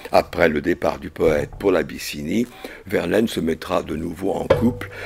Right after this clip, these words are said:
avec un jeune Lucien Létinois, doublure physique de Rimbaud, mais sans le génie du poète. Mishima. Mishima, tout en assumant pleinement son homosexualité,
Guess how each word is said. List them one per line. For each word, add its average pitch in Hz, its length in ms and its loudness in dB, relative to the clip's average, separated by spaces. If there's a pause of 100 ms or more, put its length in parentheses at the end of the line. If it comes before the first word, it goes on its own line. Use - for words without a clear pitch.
(100)
avec 82 320 4
un 80 160 2
jeune 87 460 4
Lucien 82 440 -4
Létinois, 69 760 -2 (380)
doublure 92 640 0
physique 95 680 -2
de - 160 -8
Rimbaud, 90 600 2
mais 76 340 -4 (300)
sans - 420 0
le 85 160 -4
génie 76 400 -4
du 80 120 -12
poète. - 680 -10 (800)
Mishima. 131 640 8 (960)
Mishima, 135 600 4
tout - 320 2
en 160 140 8
assumant 165 500 4
pleinement 202 840 6
son 101 300 -2
homosexualité, - 1200 -4